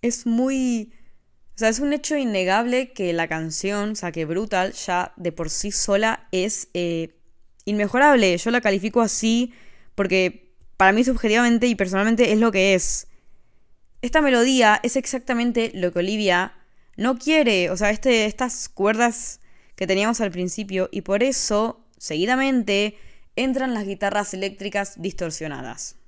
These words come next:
Que precisamente tienen, o sea, estas guitarras eléctricas tienen interés y, bueno, más bien sentido, porque Olivia creció escuchando la música rock alternativa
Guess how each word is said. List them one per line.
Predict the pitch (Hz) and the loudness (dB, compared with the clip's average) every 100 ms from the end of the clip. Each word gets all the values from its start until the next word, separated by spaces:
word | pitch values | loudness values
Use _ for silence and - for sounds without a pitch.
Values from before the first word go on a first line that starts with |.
| _ _ _ _ _ _ _ | _ _ _ _ _ _ _
Que | 202 | -6
precisamente | 190 175 196 240 226 240 233 180 180 - _ | -6 -4 -2 0 2 2 2 0 0 -4 _
tienen, | 185 196 202 202 185 175 165 156 160 156 151 | -4 -2 0 0 0 -2 -2 -4 -4 -6 -8
o | 156 | -10
sea, | |
estas | 170 190 | -8 -6
guitarras | 180 175 175 180 175 | -6 -4 -6 -6 -6
eléctricas | 160 170 175 170 | -4 -4 -4 -6
tienen | - 202 | -4 -4
interés | 208 185 175 185 202 - - | -4 -2 0 -2 -4 -14 -8
y, | |
bueno, | 165 170 160 143 | -2 0 -2 -4
más | 156 165 | -8 -4
bien | 165 170 - | -4 -4 -8
sentido, | - - 151 151 185 208 160 180 - _ _ _ _ _ _ | -14 -10 -10 -8 -6 -2 -2 -4 -16 _ _ _ _ _ _
porque | 226 220 233 | -2 2 0
Olivia | 247 269 294 | 2 2 0
creció | 262 226 247 | 0 -2 -4
escuchando | 240 240 240 247 247 226 208 214 | -4 -8 -4 -2 0 0 -2 -4
la | - 185 | -6 -6
música | 202 202 226 214 | -4 -4 -2 -2
rock | 196 220 - | -2 -4 -4
alternativa | 202 190 175 175 185 233 208 202 - | -4 -4 -4 -6 -4 0 0 0 -6